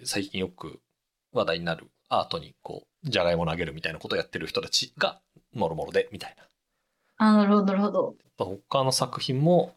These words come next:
Speaker 1: そのチャットジーピーティー的なやつ、まあ、チャットのエーアイを使って、えっと、
Speaker 2: うん。
Speaker 1: ママ活ボットを作るっていう。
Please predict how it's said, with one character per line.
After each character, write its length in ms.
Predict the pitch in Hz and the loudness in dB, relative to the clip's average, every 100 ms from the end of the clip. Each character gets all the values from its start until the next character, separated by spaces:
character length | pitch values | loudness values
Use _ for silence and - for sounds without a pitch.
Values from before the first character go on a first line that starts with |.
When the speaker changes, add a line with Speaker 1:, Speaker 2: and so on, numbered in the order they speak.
| - | -10
Speaker 1:
そ 100 | 98 | -6
の 60 | |
チ 140 | - 120 | -2 -2
ャ 40 | |
ッ 80 | - - | -4 2
ト 180 | 165 160 | 4 6
ジ 200 | 151 160 | 4 2
ー 60 | |
ピ 80 | 165 | 2
ー 60 | 156 | 2
テ 80 | 160 | 2
ィ 40 | |
ー 20 | |
的 240 | 156 156 160 | 2 4 6
な 80 | |
や 120 | 151 151 | 6 4
つ、 440 | - - 85 - | 0 0 -2 -2
ま 80 | 120 | -2
あ、 20 | |
チ 120 | - | 0
ャ 20 | 104 | -2
ッ 60 | - _ | -6 _
ト 120 | 131 | 0
の 240 | 123 113 123 | 4 4 4
エ 160 | 127 | 4
ー 40 | 120 | 4
ア 20 | |
イ 40 | |
を 60 | - | 2
使 200 | - - | 0 -2
っ 80 | - | -2
て、 440 | - 185 165 - _ _ _ _ _ _ _ _ | 2 4 4 -2 _ _ _ _ _ _ _ _
え 60 | - | 4
っ 180 | 202 - | 6 6
と、 60 | |
Speaker 2:
う 40 | 95 | 4
ん。 80 | 101 | 4
Speaker 1:
マ 100 | 120 | 4
マ 140 | 160 | 4
活 260 | 156 - 135 | 2 2 2
ボ 140 | 123 | 2
ッ 80 | 123 | -2
ト 120 | - | -4
を 80 | - | -2
作 200 | - - | -2 -2
る 80 | - | -6
っ 20 | |
て 240 | - - | -12 -10
い 80 | 82 | -10
う。 160 | - | -10